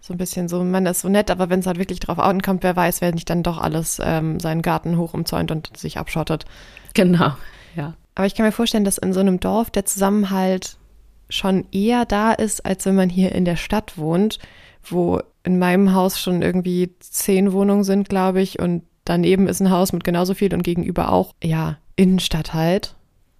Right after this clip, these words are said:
Speaker 1: Ich meine, ich habe bis heute noch nicht alle Bewohner dieses Hauses gesehen. Ich meine, es stört mich halt auch nicht. Ich muss die nicht alle kennen und sehen und so.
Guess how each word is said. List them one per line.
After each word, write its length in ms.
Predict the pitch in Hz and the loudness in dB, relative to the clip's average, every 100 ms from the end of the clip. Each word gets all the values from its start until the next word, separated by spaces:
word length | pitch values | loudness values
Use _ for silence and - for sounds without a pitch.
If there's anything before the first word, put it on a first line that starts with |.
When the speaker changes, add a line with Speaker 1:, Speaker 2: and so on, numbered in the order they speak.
| - | -8
Speaker 1:
Ich 100 | 160 | -2
meine, 200 | 165 170 | 2 2
ich 100 | 170 | 2
habe 80 | 180 | 0
bis 120 | 165 | 0
heute 200 | 170 170 | 2 2
noch 100 | 175 | 2
nicht 200 | 170 170 | 2 2
alle 200 | 170 175 | 2 2
Bewohner 460 | 156 165 170 196 151 | 2 -2 2 4 2
dieses 280 | 147 143 160 | -2 -4 -2
Hauses 320 | 156 151 151 | 0 -2 -2
gesehen. 460 | 160 160 165 226 - - - - | -2 0 0 0 -6 -20 -20 -8
Ich 120 | 185 180 | -2 2
meine, 140 | 180 | 2
es 80 | 180 | 2
stört 300 | - 262 - | 4 4 6
mich 200 | 196 - | 4 4
halt 200 | 165 160 | 2 2
auch 180 | 160 175 | 0 2
nicht. 220 | 165 - | 0 -2
Ich 160 | - | -8
muss 200 | 180 226 | -2 0
die 160 | - 160 | 0 -2
nicht 240 | 147 147 147 | -2 -2 -4
alle 180 | 139 | -4
kennen 440 | 135 - 156 143 135 | -4 2 2 2 -2
und 160 | - | -8
sehen 340 | - 147 135 123 | -2 0 2 -2
und 180 | 151 - | -6 -4
so. 320 | 143 190 | 2 2